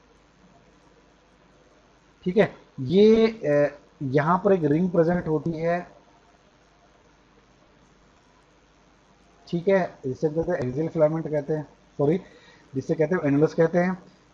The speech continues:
इस annulus और ये जो नेक है, इसके बीच में present होता है, this is the middle piece,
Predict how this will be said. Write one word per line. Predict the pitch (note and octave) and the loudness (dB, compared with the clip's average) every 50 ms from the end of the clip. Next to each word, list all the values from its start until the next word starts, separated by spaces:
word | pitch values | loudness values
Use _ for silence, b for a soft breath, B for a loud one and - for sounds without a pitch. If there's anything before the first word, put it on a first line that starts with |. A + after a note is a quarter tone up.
| _ _ - | _ _ 2
इस | G#3 G#3+ A3 - - | 2 2 0 -2 0
annulus | - D#3 E3 F3+ F#3+ G3+ G#3 A3 A3+ A#3+ A#3+ A#3 - - - - | 2 2 4 4 4 4 6 8 8 8 6 4 0 -12 -8 -2
और | - E3+ E3+ E3+ | 2 4 4 6
ये | F#3 F#3 | 4 4
जो | E3+ F#3 | 4 2
नेक | D#3+ D3+ D3+ D#3+ F3 G3 - - | 2 4 4 6 4 4 6 6
है, | G3+ F#3+ G3 | 6 8 6
इसके | - D#3+ D3 - - G#3+ | 6 2 -2 2 4 4
बीच | F#3+ D#3 D#3+ F3+ G3 G#3+ G#3+ A3 A3 | 4 4 2 0 2 0 0 -2 -2
में | G#3 G#3 G#3 G#3+ | 0 0 0 0
present | G3+ F#3+ E3+ D#3 E3 F3+ F3+ F3+ F3 | 2 4 4 4 4 2 -2 0 0
होता | D#3+ D#3+ E3 F3+ | -2 0 0 0
है, | E3+ F3 | 0 0
this | D#3 C#3 D#3+ | -2 0 0
is | F#3 F#3+ | 2 2
the | E3 D3+ | 4 4
middle | D3+ E3 D#3+ D#3+ | 4 4 4 4
piece, | E3+ F#3 G#3 A3 | 2 2 2 2